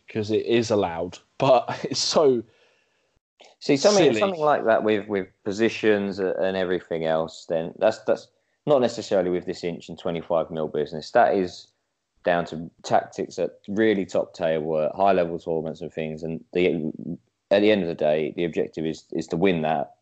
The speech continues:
Speaker 2: uh, to an extent, not all costs really, but for
Speaker 1: If you're doing the
Speaker 2: ninety-nine percent of the games,
Speaker 1: if you're doing a
Speaker 2: you
Speaker 1: Tom
Speaker 2: don't need to worry
Speaker 1: Bombadil
Speaker 2: about that.
Speaker 1: thing, that is a win at all costs scenario.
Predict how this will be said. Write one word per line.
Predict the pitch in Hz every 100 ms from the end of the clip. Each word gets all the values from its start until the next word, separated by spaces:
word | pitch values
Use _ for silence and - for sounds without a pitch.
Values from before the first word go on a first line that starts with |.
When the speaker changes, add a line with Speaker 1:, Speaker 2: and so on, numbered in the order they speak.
| -
Speaker 2:
uh, | - - _ _ _ _
to | -
an | 160
extent, | 120 - - 90
not | 98
all | 98 85
costs | - 101 - -
really, | 73 82 87 76 78 -
but | 87 87 _ _ _ _ - -
for | -
Speaker 1:
If | 107
you're |
doing |
the | 120
Speaker 2:
ninety-nine | 127 104 104 165
percent | - - 92
of | - -
the |
games, | 80 78 73 73 - -
Speaker 1:
if |
you're | 180
doing | 170 202 196
a | 175
Speaker 2:
you | -
Speaker 1:
Tom | 165
Speaker 2:
don't | 151
need |
to | 135 147
worry | 143
Speaker 1:
Bombadil | 110
Speaker 2:
about | 107
that. | -
Speaker 1:
thing, | 113 107 104
that | 120 117
is | 120 113
a |
win | 107 117 107
at | -
all | 107 101
costs | - 110 - -
scenario. | 95 95 92 87 87